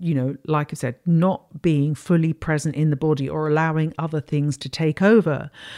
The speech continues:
But then you've got his Gemini sun. Um, and then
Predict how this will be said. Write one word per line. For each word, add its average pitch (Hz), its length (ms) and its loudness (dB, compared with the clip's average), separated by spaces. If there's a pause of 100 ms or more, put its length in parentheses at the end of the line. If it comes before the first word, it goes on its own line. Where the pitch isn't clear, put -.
(140)
But 190 100 -2
then 240 180 8
you've 320 220 -4
got 160 280 0
his 208 180 -4
Gemini 160 540 0
sun. 139 640 -2 (1120)
Um, 196 380 2 (520)
and 196 200 2 (100)
then 180 340 0